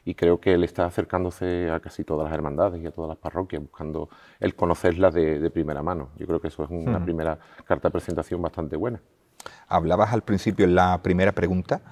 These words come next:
Speaker 2: sobre la formación, ¿no? Esa formación que, que tú ibas buscando y que, y que logró llegar hasta este diácono permanente que, que has conseguido.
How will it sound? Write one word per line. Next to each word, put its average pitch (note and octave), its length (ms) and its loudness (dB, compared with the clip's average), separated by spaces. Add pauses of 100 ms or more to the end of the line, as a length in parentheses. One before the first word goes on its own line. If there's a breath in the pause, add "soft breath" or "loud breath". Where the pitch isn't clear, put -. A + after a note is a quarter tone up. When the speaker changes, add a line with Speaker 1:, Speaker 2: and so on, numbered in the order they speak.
(260 loud breath)
Speaker 2:
sobre F2 560 6
la E2+ 140 4
formación, F2 560 2
¿no? G#2 80 2
Esa G#2 160 -2
formación F#2+ 420 0
que, F#2 540 4
que F2+ 100 0
tú - 100 0
ibas F#2 200 6
buscando F#2+ 400 2
y F2 60 2
que, F2 380 0 (380 loud breath)
y F#2+ 120 -2
que F#2 180 6
logró F2 400 8
llegar F2+ 320 6
hasta F2 560 0
este - 180 -2
diácono F2 320 4
permanente E2+ 460 -2
que, E2 280 -2
que - 80 -4
has D#2+ 60 0
conseguido. C3 380 -4